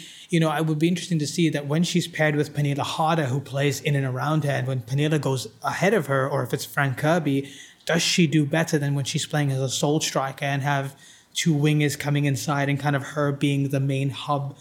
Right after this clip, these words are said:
and focal point? So that could be something to think about in terms of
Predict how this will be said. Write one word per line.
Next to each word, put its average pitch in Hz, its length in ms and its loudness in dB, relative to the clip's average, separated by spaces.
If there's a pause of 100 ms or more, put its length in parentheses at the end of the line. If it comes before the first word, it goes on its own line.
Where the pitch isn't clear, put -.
(220)
and 143 160 0
focal 160 320 2
point? 147 260 -6
So 151 100 -2
that 160 140 0
could 151 140 0
be 151 60 0
something 143 220 0
to 139 40 0
think 147 220 2
about 139 240 2
in 139 80 4
terms 139 320 2
of 131 100 0